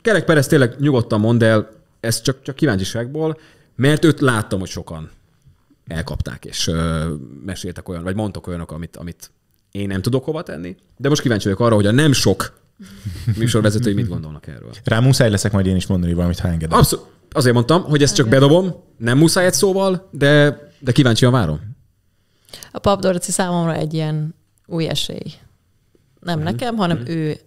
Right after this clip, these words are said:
Speaker 3: ő tehet valamit magáért, és nem nekem tegye meg, hanem az országnak tegye meg. Szóval én azt
Speaker 1: Mhm.
Speaker 3: gondolom, hogy a Pap Dorciból egyetlen egy dolog hiányzott, a bocsánatkérés,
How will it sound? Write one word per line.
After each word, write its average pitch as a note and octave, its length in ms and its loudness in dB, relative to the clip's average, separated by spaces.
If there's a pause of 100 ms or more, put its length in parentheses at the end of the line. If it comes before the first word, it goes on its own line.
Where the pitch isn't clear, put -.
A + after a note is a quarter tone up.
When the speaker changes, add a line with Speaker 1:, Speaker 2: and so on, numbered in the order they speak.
(120)
Speaker 3:
ő D#3+ 140 -4 (540)
tehet F3 300 -4
valamit D#3+ 360 -2
magáért, D#3 680 -2
és - 220 -6 (100)
nem G3 240 -2
nekem E3 500 -4
tegye F#3+ 300 -2
meg, B3+ 280 -4 (360)
hanem F3+ 160 -2
az F3 100 0
országnak D#3+ 540 -2
tegye D3+ 240 -6
meg. D3+ 220 -6
Szóval F3 280 0
én F#3 120 -2
azt G3+ 140 0
Speaker 1:
Mhm. A2+ 80 -4
Speaker 3:
gondolom, F#3+ 300 -2
hogy E3+ 140 -2
a F3 40 0
Pap F3 180 -4
Dorciból F3 480 -4
egyetlen E3+ 400 -2
egy E3 80 0
dolog D#3+ 220 -4
hiányzott, F3+ 600 -2 (520)
a E3 100 -6
bocsánatkérés, E3+ 1200 -4